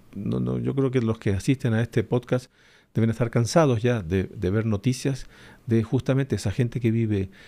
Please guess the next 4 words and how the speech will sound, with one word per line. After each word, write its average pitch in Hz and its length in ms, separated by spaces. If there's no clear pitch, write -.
sin, - 500
eh, 92 600
sin 107 200
esperanza, 127 840